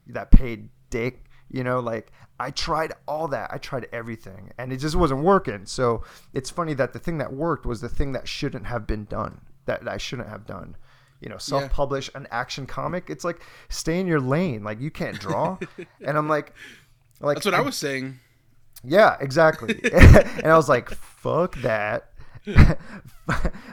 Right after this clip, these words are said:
Speaker 1: "Fuck Ramon. I'ma do my shit."
Speaker 2: <laughs>
Speaker 1: And,
Speaker 2: Yeah,
Speaker 1: and,
Speaker 2: well, I mean,
Speaker 1: and,
Speaker 2: like
Speaker 1: and it paid off. And that's the thing. And it goes back to
Speaker 2: Yeah.
Speaker 1: styles. Like, it's all looped into the same thing, right? It's, it goes back to
Speaker 2: Hundred percent.
Speaker 1: styles because it's like,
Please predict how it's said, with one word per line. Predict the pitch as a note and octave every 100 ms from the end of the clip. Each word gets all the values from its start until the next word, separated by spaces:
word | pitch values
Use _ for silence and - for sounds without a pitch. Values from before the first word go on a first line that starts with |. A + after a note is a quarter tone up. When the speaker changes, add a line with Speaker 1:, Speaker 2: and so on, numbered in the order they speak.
| -
Speaker 1:
"Fuck | - F3+
Ramon. | D#3+ C#3+ C3 B2 B2 B2
I'ma | B2+ E3
do | C3 C3
my | B2+ A#2
shit." | B2 G#3 G3+ A#3+ -
Speaker 2:
<laughs> | B3+ - A#3+ - A#3+ - A#3 - B3 - - - - - - E4+ A3+ _ _ - - G#3+ D3+
Speaker 1:
And, | D3+
Speaker 2:
Yeah, | C#3+
Speaker 1:
and, | F3+
Speaker 2:
well, | A3
I |
mean, | A3+
Speaker 1:
and, | A3+
Speaker 2:
like | A3+ F#3+ - _
Speaker 1:
and | E3+ E3+
it | -
paid | G3 F#3+
off. | A3+ G3 -
And | D#3+
that's | G3+
the | E3
thing. | A3 G3
And | C3+
it | C#3+
goes | F3+ G3+
back | F#3
to | E3
Speaker 2:
Yeah. | D3
Speaker 1:
styles. | B2+ A#2+ D#3 B2+ G#2+
Like, | C3 -
it's | E3 -
all | C#3+ D3+ D#3 D3 C3+ -
looped | C#3 B2+ C#3 -
into | B2+ A#2+ A2
the | G2+
same | G#2 - G2+
thing, | G2 G#2+ G2
right? | G2 G#2 -
It's, | - -
it | A#2+
goes | - C#3+
back | E3+
to |
Speaker 2:
Hundred | C3 C#3
percent. | C3
Speaker 1:
styles | C#3+ C3 C3
because | B2 - B2+
it's | A2+ -
like, | A#2 G#2+ G#2